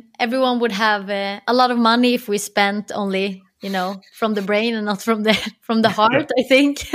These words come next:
Speaker 1: <laughs>
Speaker 2: True, true.
Speaker 1: Okay, so summarizing the insights you've shared today, Chris, what would be your top three advice for brands to still be able to connect with consumers, uh, in the economic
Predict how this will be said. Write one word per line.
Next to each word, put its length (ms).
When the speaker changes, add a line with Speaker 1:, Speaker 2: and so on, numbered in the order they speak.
Speaker 1:
<laughs> 320
Speaker 2:
True, 360
true. 320
Speaker 1:
Okay, 420
so 220
summarizing 1000
the 180
insights 500
you've 120
shared 300
today, 240
Chris, 340
what 180
would 120
be 160
your 260
top 380
three 220
advice 600
for 160
brands 600
to 160
still 260
be 100
able 220
to 120
connect 420
with 160
consumers, 880
uh, 360
in 500
the 80
economic 460